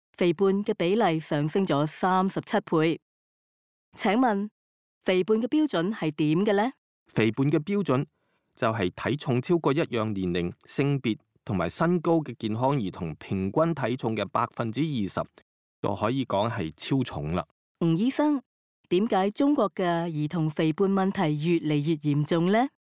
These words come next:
Speaker 2: 中國兒童嘅肥胖問題一般都係生活方式造成嘅，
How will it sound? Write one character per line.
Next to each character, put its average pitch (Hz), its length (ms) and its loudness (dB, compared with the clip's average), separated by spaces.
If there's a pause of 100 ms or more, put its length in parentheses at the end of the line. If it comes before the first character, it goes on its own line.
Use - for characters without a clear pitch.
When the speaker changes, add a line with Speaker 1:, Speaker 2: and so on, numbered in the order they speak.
(160)
Speaker 2:
中 220 200 4
國 190 140 0
兒 104 160 -4
童 92 160 -6
嘅 117 100 -2
肥 90 220 -2
胖 110 160 -2
問 107 280 0
題 87 320 -6 (380)
一 190 160 2
般 190 180 2
都 190 140 0
係 147 120 0
生 160 200 0
活 127 100 4
方 127 240 -2
式 - 120 -4
造 87 200 -4
成 71 240 -10
嘅， 92 300 -2